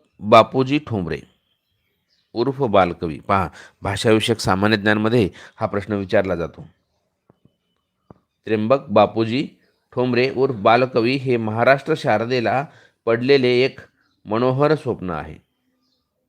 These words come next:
निसर्गातील विविध रंगरूपाची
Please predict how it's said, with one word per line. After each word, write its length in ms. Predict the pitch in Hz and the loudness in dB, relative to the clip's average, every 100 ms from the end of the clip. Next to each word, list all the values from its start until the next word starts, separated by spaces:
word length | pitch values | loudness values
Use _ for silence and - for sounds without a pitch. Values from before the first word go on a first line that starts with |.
| _ _ _ _ _ _ _ _ _ _ 415 480 480 427 381 330 320 _ _ _ _ 659 622 554 _ _ _ _ _ _ _ _ _ _ _ | _ _ _ _ _ _ _ _ _ _ _ _ _ _ _ _ _ _ _ _ _ _ _ _ _ _ _ _ _ _ _ _ _ _ _
निसर्गातील 680 | 113 117 143 147 143 131 151 | -6 -4 0 4 6 4 2
विविध 320 | 131 123 139 135 | 0 0 0 0
रंगरूपाची 1120 | 117 139 151 131 107 107 98 - 117 151 | 0 0 2 0 0 0 -2 -4 -8 -8